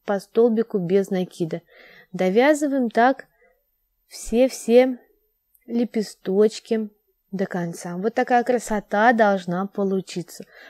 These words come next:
Всего в нашем цветке три ряда, и поэтому сейчас мы с вами его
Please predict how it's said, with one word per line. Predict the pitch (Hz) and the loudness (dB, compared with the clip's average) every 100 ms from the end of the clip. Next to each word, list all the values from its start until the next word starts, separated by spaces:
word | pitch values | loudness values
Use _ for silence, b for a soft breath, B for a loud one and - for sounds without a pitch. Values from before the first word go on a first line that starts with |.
| B | B
Всего | - 233 220 262 | -2 2 6 6
в | |
нашем | 240 233 233 208 | 6 2 0 -4
цветке | 208 208 - 269 269 | -4 -6 0 2 2
три | - 208 240 269 b b b b b | 2 4 4 0 b b b b b
ряда, | 226 240 202 233 220 196 | 0 2 4 4 6 4
и | |
поэтому | 170 208 233 262 254 233 | 4 4 6 6 4 0
сейчас | 214 202 262 269 226 | 0 -2 -2 0 0
мы | |
с | 196 - | -4 2
вами | 220 226 | 2 4
его | 180 185 254 | 2 2 0